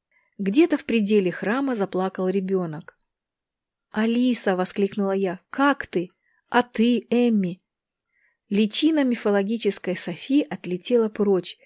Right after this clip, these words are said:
и я снова стала сама собой. Альба, чтобы не смущать нас,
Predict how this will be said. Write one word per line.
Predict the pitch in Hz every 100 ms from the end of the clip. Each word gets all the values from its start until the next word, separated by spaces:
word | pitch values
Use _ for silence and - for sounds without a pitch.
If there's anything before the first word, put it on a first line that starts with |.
| _ _ _
и | 214
я | 208 185
снова | - 208 262 277 254
стала | - 226 226
сама | 208 - 185 190
собой. | 190 196 190 180 170 180 _ _ _ _ _ _ _ _ -
Альба, | 269 339 247
чтобы | 220 - 285 262
не | 254
смущать | - 233 214 254 220
нас, | 214 254 311